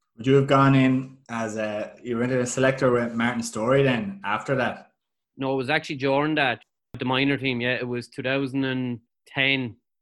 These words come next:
Speaker 2: kind of Martin rang me and asked me would I come in and help him out training-wise. So I went in in two thousand and ten, and I was there two thousand and eleven with Martin. Yeah, I enjoyed that. You know, re-, really, like, that was the kind of current crop were starting to come through.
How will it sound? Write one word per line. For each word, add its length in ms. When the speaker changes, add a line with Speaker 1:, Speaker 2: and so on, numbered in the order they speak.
Speaker 2:
kind 220
of 160
Martin 420
rang 240
me 60
and 80
asked 200
me 60
would 80
I 60
come 140
in 100
and 40
help 160
him 80
out 160
training-wise. 600
So 80
I 40
went 200
in 140
in 60
two 60
thousand 280
and 180
ten, 260
and 80
I 20
was 100
there 200
two 100
thousand 300
and 100
eleven 360
with 120
Martin. 480
Yeah, 200
I 20
enjoyed 400
that. 260
You 100
know, 200
re-, 260
really, 360
like, 160
that 100
was 100
the 80
kind 200
of 80
current 320
crop 260
were 80
starting 300
to 60
come 200
through. 340